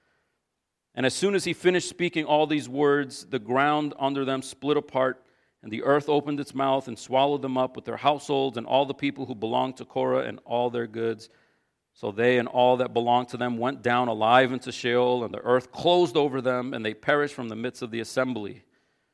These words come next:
So not part of the assembly.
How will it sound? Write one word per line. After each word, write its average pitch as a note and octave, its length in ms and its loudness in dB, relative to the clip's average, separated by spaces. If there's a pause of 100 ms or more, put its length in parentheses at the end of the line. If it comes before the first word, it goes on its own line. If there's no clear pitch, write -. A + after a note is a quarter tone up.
(2250)
So A2+ 200 -10
not B2 360 -2
part G#2+ 200 0
of G2 60 -12
the G2 100 -14
assembly. G2 440 -18